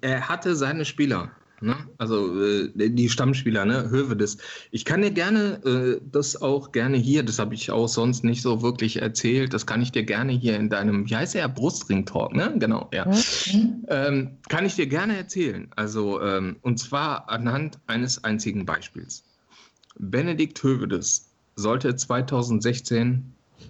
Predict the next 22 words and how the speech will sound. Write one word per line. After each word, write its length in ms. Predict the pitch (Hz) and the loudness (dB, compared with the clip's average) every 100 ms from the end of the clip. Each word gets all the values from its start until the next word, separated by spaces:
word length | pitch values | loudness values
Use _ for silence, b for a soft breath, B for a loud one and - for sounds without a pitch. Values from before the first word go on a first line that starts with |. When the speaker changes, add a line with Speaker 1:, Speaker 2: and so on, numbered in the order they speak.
| B - | B -6
Speaker 1:
wo 320 | 107 104 98 | 2 4 4
Markus 680 | - 110 117 127 110 - 110 | 2 0 0 0 -2 -2 -2
Weinzierl 580 | 110 117 117 110 104 - _ - | 0 0 0 0 0 -4 _ -4
Trainer 380 | - 160 117 | -2 -2 -2
wurde, 320 | 104 123 165 180 _ _ - | -2 -2 -2 -8 _ _ -8
nach, 400 | 104 104 - - | -4 -2 -4 -12
äh, 360 | - 101 92 104 120 - - | -4 0 0 -2 -8 -12 -8
André 240 | 104 104 95 | -4 -2 0
Breitenreiter, 720 | 101 113 107 87 98 127 B B B B - | 0 -2 -2 -2 -2 -4 B B B B -8
als 120 | - | -6
Kapitän 560 | - 113 120 117 110 113 - | -4 -2 -2 0 0 0 -6
abgelöst 560 | - 107 90 87 - | -4 0 0 -2 -6
werden. 300 | - - - _ b b b b b - | -8 -8 -12 _ b b b b b -6
Es 140 | 92 | -2
sollte 520 | 123 139 151 170 165 120 | 2 2 2 2 0 2
eine 220 | 110 - | 0 2
andere 320 | 127 131 131 | 0 2 0
Struktur 680 | - 117 117 - 120 120 - 107 | 0 -4 -4 0 2 2 0 0
in 80 | |
die 60 | 104 | 2
Mannschaft 440 | 104 107 101 - | 4 2 2 -4
kommen. 320 | - - - | -6 -8 -10